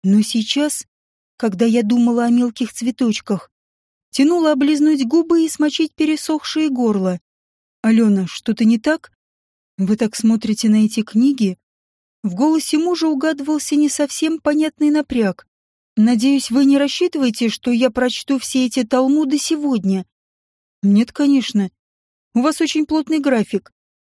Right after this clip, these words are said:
Прямо сейчас вам предстоит очередное знакомство с командой Клевера. Они знают о переменах?" Еле слышно спросила я.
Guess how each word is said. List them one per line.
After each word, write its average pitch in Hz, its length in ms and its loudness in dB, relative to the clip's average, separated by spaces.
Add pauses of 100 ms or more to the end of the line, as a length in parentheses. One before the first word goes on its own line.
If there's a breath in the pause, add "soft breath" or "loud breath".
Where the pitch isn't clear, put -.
Прямо 277 280 4
сейчас 294 460 -2
вам 262 220 0
предстоит 294 560 -2
очередное 269 560 2
знакомство 285 680 -4
с - 80 -8
командой 311 500 0
Клевера. 202 600 0 (500)
Они 220 240 4
знают 262 480 -2
о 220 80 -2
переменах?" 233 720 0 (500)
Еле 254 300 0
слышно 339 420 -6
спросила 330 520 -4
я. 240 340 0